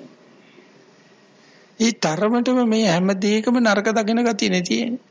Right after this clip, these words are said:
ඒක නිසා බුදුහාමුදුරන්ගේ සුගත ගුණය කියලා කියන්නේ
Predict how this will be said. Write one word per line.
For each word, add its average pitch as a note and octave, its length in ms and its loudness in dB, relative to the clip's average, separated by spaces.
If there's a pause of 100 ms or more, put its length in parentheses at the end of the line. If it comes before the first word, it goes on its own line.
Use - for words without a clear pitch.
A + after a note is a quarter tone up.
(360)
ඒක G#3+ 180 0
නිසා G#3 360 0
බුදුහාමුදුරන්ගේ E3+ 680 0
සුගත A#3 340 -2
ගුණය C#3 340 0
කියලා C3 280 -2
කියන්නේ E3+ 520 -2